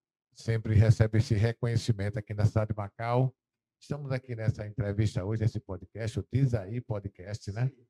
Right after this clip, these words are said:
E a gente só tem que agradecer mais uma vez o espaço. E vamos pra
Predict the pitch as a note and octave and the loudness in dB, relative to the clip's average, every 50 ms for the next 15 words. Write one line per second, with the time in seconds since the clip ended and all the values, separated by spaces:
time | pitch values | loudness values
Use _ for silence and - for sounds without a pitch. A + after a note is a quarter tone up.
0 | _ _ _ _ _ _ _ _ _ _ _ - G#2+ G#2+ A2 A2 G#2+ G2 G#2+ A2 | _ _ _ _ _ _ _ _ _ _ _ -12 -10 -8 -6 -6 -6 -6 -6 -6
1 | A2+ - A2 G#2+ - A#2+ - - A#2 A2 A2+ A2+ A2 G#2+ - - - G2+ G2 G2 | -6 -6 -6 -6 -6 -6 -8 -8 -10 -10 -10 -10 -12 -12 -8 -4 -4 -4 -4 -4
2 | G2+ G#2 G2+ G#2 G2 F#2+ G2+ G2 F#2+ F#2+ F#2+ - - - - A2+ A#2+ B2+ - - | -6 -4 -4 -4 -4 -4 -4 -4 -2 -2 -4 -4 -6 -6 -6 -4 -2 -2 -2 0
3 | A#2 G2+ - _ _ _ _ _ _ _ _ _ - B2 C3 C3+ C#3 D3 D3 D3 | -2 -2 -2 _ _ _ _ _ _ _ _ _ -8 -4 0 2 2 2 0 0
4 | - G#2+ C3 C#3+ D3+ E3 D#3+ - - - C3+ C3+ B2+ B2 A#2 A2 G#2 G2 F2+ E2+ | -2 -2 -2 -2 0 0 -2 -2 -4 -6 -2 -2 0 0 0 -2 -4 -6 -8 -10